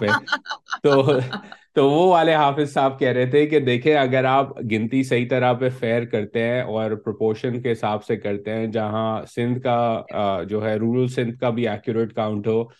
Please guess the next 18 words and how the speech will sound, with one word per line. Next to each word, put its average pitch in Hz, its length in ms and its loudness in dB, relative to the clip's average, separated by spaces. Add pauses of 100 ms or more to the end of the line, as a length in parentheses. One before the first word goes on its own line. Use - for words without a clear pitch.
(200)
اور 104 140 0
سندھ 120 300 -2
کے 127 80 2
اندر 120 220 2
جو 113 120 -2
شہر 117 500 -2
ہیں، 107 80 -6
کراچی، 107 500 -4
حیدرآباد، 104 480 -4 (100)
سکھر 107 300 -6
وغیرہ 104 420 -2
کا، 110 140 -4
ان 110 220 -2
کا 120 120 -2
بھی 113 180 -2
ایکوریٹ 107 440 -4
کاؤنٹ 104 300 -4
ہو، 131 180 2